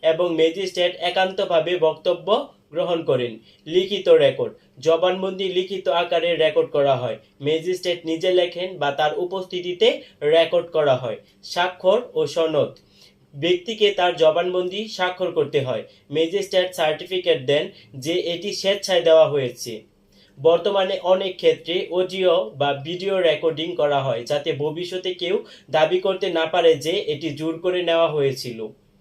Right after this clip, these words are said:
কেন এই সেকশনটা অত্যন্ত গুরুত্বপূর্ণ, আমরা এটা যদি একটু ক্লিয়ার করতে যাই, তাহলে এর ব্যাখ্যা সহ আমরা বুঝতে পারবো। স্বতঃস্ফূর্ত স্বীকারোক্তি, আসামি নিজের ইচ্ছায় দেওয়া বক্তব্য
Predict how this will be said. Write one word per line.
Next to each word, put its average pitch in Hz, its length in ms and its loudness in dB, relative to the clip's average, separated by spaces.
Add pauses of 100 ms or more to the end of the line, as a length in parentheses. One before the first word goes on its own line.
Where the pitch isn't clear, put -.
(680)
কেন 208 420 4
এই 180 200 -4
সেকশনটা 185 520 -4
অত্যন্ত 190 540 -4
গুরুত্বপূর্ণ, 165 920 -4 (400)
আমরা 170 280 0
এটা 185 320 -4
যদি 180 220 -6
একটু 185 220 -8
ক্লিয়ার 160 320 2
করতে 151 320 -6
যাই, 139 260 -2
তাহলে 170 300 0
এর 165 120 -2
ব্যাখ্যা 185 380 2
সহ 180 160 -4
আমরা 160 260 0
বুঝতে 147 300 -6
পারবো। 113 380 -4 (180)
স্বতঃস্ফূর্ত 196 720 -2
স্বীকারোক্তি, 170 680 -2
আসামি 180 440 -2
নিজের 170 400 -2
ইচ্ছায় 185 280 -2
দেওয়া 165 260 6
বক্তব্য 180 720 0